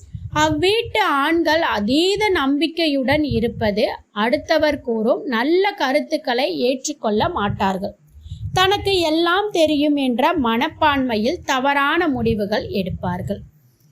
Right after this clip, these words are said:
ஆகையால் உங்களது வீட்டில் தென்கிழக்கு, வடமேற்கு மற்றும் கிழக்கு பகுதி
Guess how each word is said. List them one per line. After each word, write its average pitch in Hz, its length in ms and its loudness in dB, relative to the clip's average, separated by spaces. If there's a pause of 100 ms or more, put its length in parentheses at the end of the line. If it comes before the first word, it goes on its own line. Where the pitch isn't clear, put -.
(360)
ஆகையால் 359 680 2
உங்களது 294 600 2
வீட்டில் 370 640 0
தென்கிழக்கு, 320 840 0
வடமேற்கு 294 840 0
மற்றும் 320 460 0
கிழக்கு 370 580 0
பகுதி 302 460 0